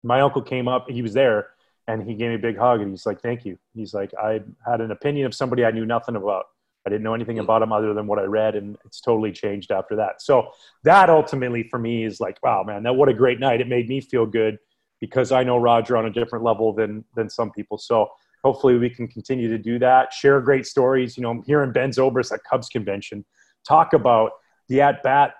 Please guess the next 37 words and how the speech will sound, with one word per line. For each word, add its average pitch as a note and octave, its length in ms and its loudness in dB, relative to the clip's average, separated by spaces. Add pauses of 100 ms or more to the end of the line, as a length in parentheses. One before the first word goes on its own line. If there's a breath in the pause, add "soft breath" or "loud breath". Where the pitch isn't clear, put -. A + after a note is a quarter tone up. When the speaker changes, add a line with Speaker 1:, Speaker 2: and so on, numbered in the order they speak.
(680)
Speaker 1:
of A2+ 180 -2
Game B2 200 0
Seven B2 300 0
of A#2 80 -2
the A2 60 2
World A2 240 0
Series A#2 340 -2
and A2 120 -4
walk C3 280 4
us C3 160 -4
through B2+ 180 -4
pitch - 360 -2
by A#2+ 160 4
pitch. - 520 0
Like, A2+ 280 -6
those D3+ 280 6
are D3+ 80 8
moments C#3 360 2
that C3 140 -2
connect C3 320 -4
with B2 160 -4
fans B2+ 420 -4
to B2 100 -2
really C3 340 4
understand B2 540 -4 (380)
what A#2+ 180 2
he F3 280 0
felt. A#2 520 0 (360)
And A2+ 160 -4
to C3 100 0
me, B2 340 2
that G#2+ 380 2
was G2 200 -8
really, G2+ 220 -4
really F#2+ 260 -8
cool G2+ 160 -12
stuff. F#2+ 280 -8